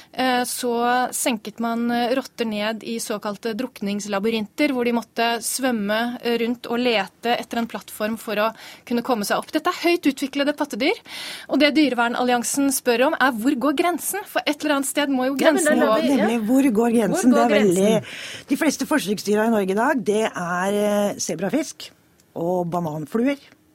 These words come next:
Speaker 3: Eh,
Speaker 1: Vi er helt enige om at det er mange dyreforsøk som gjennomføres som er uproblematiske. Disse er det
Speaker 3: Ja, hvor
Speaker 1: ikke.
Speaker 3: går grensene? Det er jo det
Speaker 1: Og,
Speaker 3: vi snakker om her, da.
Speaker 1: og
Speaker 3: Og jeg,
Speaker 2: Du må
Speaker 3: og så
Speaker 2: vel, hvis du skal forske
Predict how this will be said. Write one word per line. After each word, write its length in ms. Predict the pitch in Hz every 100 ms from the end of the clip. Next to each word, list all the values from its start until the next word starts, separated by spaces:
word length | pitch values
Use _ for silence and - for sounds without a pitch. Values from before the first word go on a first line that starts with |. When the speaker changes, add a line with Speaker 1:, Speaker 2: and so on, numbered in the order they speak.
| _ _ _ _ _ - - - _ _ -
Speaker 3:
Eh, 720 | 214 208 208 208 208 202 190 135 _ _ -
Speaker 1:
Vi 60 | 247
er 80 | 247
helt 320 | 262 285 294
enige 240 | 269 220
om 140 | 240 254 247
at 100 | 247
det 40 | 262
er 20 |
mange 220 | 277 233 240
dyreforsøk 480 | 254 - 208 226
som 280 | - 254 240 240
gjennomføres 460 | 233 208 226 226
som 100 | 254
er 120 | 262 262
uproblematiske. 800 | 240 214 220 214 254 - 330 277
Disse 240 | 277 - 269
er 240 | 226 208
det 60 | 277
Speaker 3:
Ja, 40 | 302
hvor 100 | 339
Speaker 1:
ikke. 100 | 233
Speaker 3:
går 100 | 330 320
grensene? 400 | 277 - 277 320
Det 60 |
er 40 | 277
jo 20 | 262
det 60 |
Speaker 1:
Og, 60 | 254
Speaker 3:
vi 80 | 269
snakker 240 | 277 -
om 60 | 247
her, 120 | 277 311
da. 80 | 208
Speaker 1:
og 80 | 277
Speaker 3:
Og 240 | 269 269
jeg, 140 | 262 262
Speaker 2:
Du 40 | 339
må 80 | 294
Speaker 3:
og 80 | 269
så 80 |
Speaker 2:
vel, 120 | 359 285
hvis 100 | 302
du 80 | 311
skal 120 | 320 311
forske 260 | 311 -